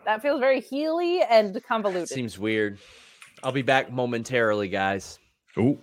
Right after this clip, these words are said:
Speaker 3: ooh.
Speaker 1: All right, we'll talk a little bit of the rest of SmackDown. Sean will be back. We'll get to the rest of your super chats. They keep
Speaker 3: <laughs>
Speaker 1: coming. We're gonna have to end the stream. We're gonna go through,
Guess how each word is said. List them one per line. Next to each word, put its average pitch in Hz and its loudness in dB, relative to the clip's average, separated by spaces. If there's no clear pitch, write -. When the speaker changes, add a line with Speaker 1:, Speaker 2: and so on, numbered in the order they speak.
Speaker 3:
ooh. 135 4
Speaker 1:
All 233 10
right, 233 8
we'll 453 6
talk 523 4
a - 2
little 311 10
bit 269 6
of 233 2
the 226 2
rest 220 2
of 214 -2
SmackDown. 208 2
Sean 330 6
will 294 8
be 262 -2
back. 220 6
We'll 226 0
get 226 0
to 254 0
the 226 0
rest 226 4
of 214 -12
your 247 2
super 220 0
chats. 147 4
They 151 4
keep 392 8
Speaker 3:
<laughs> 247 2
Speaker 1:
coming. 311 8
We're 269 -2
gonna 330 6
have 349 2
to 247 0
end 254 0
the 220 4
stream. 214 -2
We're 262 0
gonna 262 2
go 233 2
through, 226 0